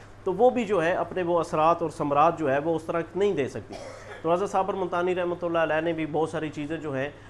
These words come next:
वो, अ, छोड़ दी हमारे आ-, आगे आने वालों के लिए कि इसको मज़ीद वो आसान तरीके से खोल के जो है वो बयान करें।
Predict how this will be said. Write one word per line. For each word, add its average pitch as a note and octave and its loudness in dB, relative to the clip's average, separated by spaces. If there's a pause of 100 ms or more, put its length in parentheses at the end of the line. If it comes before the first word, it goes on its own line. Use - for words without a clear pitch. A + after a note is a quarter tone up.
(160)
वो, D#3 2
अ, C3+ 0
छोड़ G#3 6
दी E3+ 2 (420)
हमारे D3+ 2
आ-, D3+ 0
आगे C#3+ 0
आने D3 0
वालों D3 2
के D3 0
लिए C#3+ -2
कि D#3 -8
इसको E3 -2
मज़ीद D3+ 0
वो D#3+ 0
आसान E3 0
तरीके C#3 -4
से C#3 -6
खोल C#3 -2
के C#3 -6
जो C3 -4
है B2 0
वो D3+ -6
बयान C3 -2
करें। C#3 -4